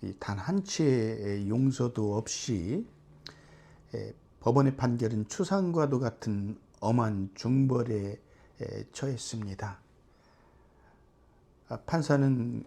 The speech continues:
아, 입장문에서, 아, 김 씨의 전반적인 태도에 비춰, 아, 성인으로서, 어, 자신이 저지른 이 잘못에 대한 그,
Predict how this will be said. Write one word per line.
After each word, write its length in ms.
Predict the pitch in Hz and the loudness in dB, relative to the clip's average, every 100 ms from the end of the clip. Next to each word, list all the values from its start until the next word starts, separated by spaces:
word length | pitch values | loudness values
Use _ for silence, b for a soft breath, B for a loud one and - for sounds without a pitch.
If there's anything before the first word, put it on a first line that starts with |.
| - | -6
아, 160 | 104 98 | -6 -2
입장문에서, 1200 | 113 - 160 156 165 156 147 135 110 113 226 - - _ _ _ - b b b b b - | -4 0 2 4 4 6 4 4 0 0 -2 -4 -18 _ _ _ -20 b b b b b -8
아, 60 | |
김 180 | 120 123 | 0 2
씨의 200 | 120 131 | 4 4
전반적인 760 | 120 127 147 156 147 139 127 123 | 6 6 8 8 8 6 4 2
태도에 360 | 127 120 113 | 0 2 2
비춰, 560 | 104 98 - 104 98 107 b b b b b - | 0 -6 0 0 0 -2 b b b b b -10
아, 260 | 98 95 104 | -6 -6 -6
성인으로서, 760 | - 165 165 147 131 - 95 - - - - | -4 2 4 6 4 2 -4 -6 -16 -20 -12
어, 280 | 110 101 104 104 | -10 -8 -10 -12
자신이 460 | - 107 - 131 131 | -8 -6 2 4 6
저지른 560 | 135 123 117 113 107 - _ - | 4 2 0 0 -4 -10 _ -14
이 280 | 90 90 85 | -12 -12 -14
잘못에 680 | - 104 131 139 131 135 131 | -8 0 4 4 4 4 4
대한 480 | 127 117 110 101 107 | 4 4 2 -2 -4
그, 440 | 95 87 80 85 | -4 -4 -4 -8